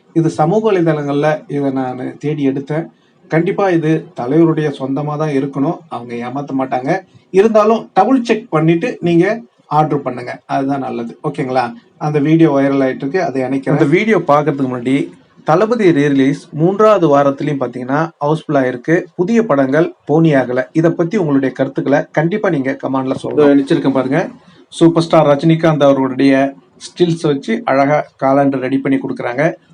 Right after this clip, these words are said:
உங்களுக்கு எந்த ஸ்டில் பிடிச்சிருக்கோ அதை நீங்க சொன்னீங்கன்னா கூட அதை கரெக்டா அவங்க அதே போல உங்களுக்கு காலண்டர் ரெடி பண்ணி கொடுக்குறாங்களா? இதுக்கான ஃபோன் நம்பர் கூட வைரல் ஆயிட்டு இருக்கு, அதை வேணா நான் உங்களுக்கு இணைக்கிறேன். கண்டிப்பா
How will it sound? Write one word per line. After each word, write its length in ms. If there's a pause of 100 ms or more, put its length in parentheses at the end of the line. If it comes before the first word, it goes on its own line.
(100)
உங்களுக்கு 460 (280)
எந்த 300 (100)
ஸ்டில் 340
பிடிச்சிருக்கோ 560 (420)
அதை 160 (120)
நீங்க 160 (680)
சொன்னீங்கன்னா 560
கூட 100 (280)
அதை 260 (240)
கரெக்டா 320
அவங்க 180 (100)
அதே 200
போல 240 (260)
உங்களுக்கு 320 (120)
காலண்டர் 400
ரெடி 180
பண்ணி 140
கொடுக்குறாங்களா? 560 (580)
இதுக்கான 380 (160)
ஃபோன் 320
நம்பர் 260
கூட 140 (340)
வைரல் 300
ஆயிட்டு 220
இருக்கு, 200 (540)
அதை 180
வேணா 220
நான் 140
உங்களுக்கு 300 (120)
இணைக்கிறேன். 420 (420)
கண்டிப்பா 380